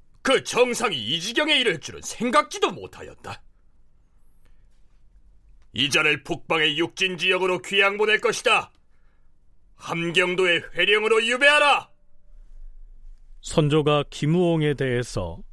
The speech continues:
Speaker 2: 임금이 한 말을 엿듣고 정여립에게 은밀히 전하곤 했다라고 하면서 이 쥐새끼 운운하고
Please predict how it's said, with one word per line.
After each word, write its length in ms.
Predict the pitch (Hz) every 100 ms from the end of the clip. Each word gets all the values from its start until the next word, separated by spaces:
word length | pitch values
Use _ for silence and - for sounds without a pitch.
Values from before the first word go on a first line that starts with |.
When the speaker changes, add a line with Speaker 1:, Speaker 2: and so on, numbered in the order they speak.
| - - - - - - -
Speaker 2:
임금이 640 | 143 151 185 202 202 190 185
한 220 | 147 175
말을 640 | 170 156 151 151 151 127
엿듣고 760 | 135 - 156 135 - 107 85 - - - -
정여립에게 720 | - 151 170 180 185 175 175 -
은밀히 520 | 151 185 208 190 185 170
전하곤 480 | 156 147 139 147
했다라고 1300 | 160 - 104 - - - - - - - - 120 127
하면서 580 | 143 160 170 - 104 170 - - - - -
이 100 | 185 - -
쥐새끼 760 | - - 85 120 170 - 254 254
운운하고 680 | 208 190 151 110 92 80